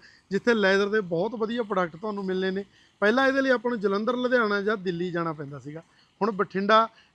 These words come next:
ਐਨ ਐਚ ਸੈਵਨ ਆਊਟਲੈਟ ਭੁੱਚੋ ਦੇ ਵਿੱਚ ਵੀ ਤੁਸੀਂ ਇਹ ਪ੍ਰੋਡਕਟ ਸਾਰੇ ਲੈ ਸਕਦੇ ਹੋ, ਜਿਹਨੂੰ ਵੱਡੇ ਵੱਡੇ ਸੈਲੀਬ੍ਰਿਟੀ ਯੂਜ਼ ਕਰਦੇ ਨੇ। ਇੱਕ ਚੀਜ਼ ਜਿਹੜੀ ਖਾਸ ਹੈ,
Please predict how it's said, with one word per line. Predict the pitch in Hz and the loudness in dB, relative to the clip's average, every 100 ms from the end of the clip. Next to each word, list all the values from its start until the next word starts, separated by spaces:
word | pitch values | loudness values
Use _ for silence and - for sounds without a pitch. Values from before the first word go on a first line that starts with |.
| - | -4
ਐਨ | 202 | 0
ਐਚ | 214 208 | -2 -4
ਸੈਵਨ | 220 - 180 190 208 208 _ _ _ 226 | -10 -2 0 2 0 -4 _ _ _ 0
ਆਊਟਲੈਟ | 208 220 226 220 | 2 2 0 -2
ਭੁੱਚੋ | - 269 - 220 | -8 -8 -2 2
ਦੇ | 220 | 2
ਵਿੱਚ | 214 | 0
ਵੀ | 220 | -6
ਤੁਸੀਂ | 233 208 220 | -6 0 0
ਇਹ | 220 | 0
ਪ੍ਰੋਡਕਟ | 214 190 160 | 0 -4 -4
ਸਾਰੇ | - 208 | -4 -2
ਲੈ | 214 180 | 2 0
ਸਕਦੇ | 165 175 185 | 0 -4 -4
ਹੋ, | 202 _ _ _ | -4 _ _ _
ਜਿਹਨੂੰ | 185 254 262 | -4 -2 0
ਵੱਡੇ | 208 214 | 2 2
ਵੱਡੇ | 208 214 | 2 0
ਸੈਲੀਬ੍ਰਿਟੀ | 202 196 190 185 185 185 170 _ _ 170 | 0 -2 -2 -2 -4 -4 -8 _ _ -6
ਯੂਜ਼ | 202 170 | -6 -2
ਕਰਦੇ | 170 147 | -4 -4
ਨੇ। | 143 139 _ _ - | -10 -12 _ _ -6
ਇੱਕ | 233 220 | -6 -2
ਚੀਜ਼ | 269 269 | -2 0
ਜਿਹੜੀ | 269 285 | 0 -2
ਖਾਸ | - 185 190 190 | 2 2 2 0
ਹੈ, | 220 | -4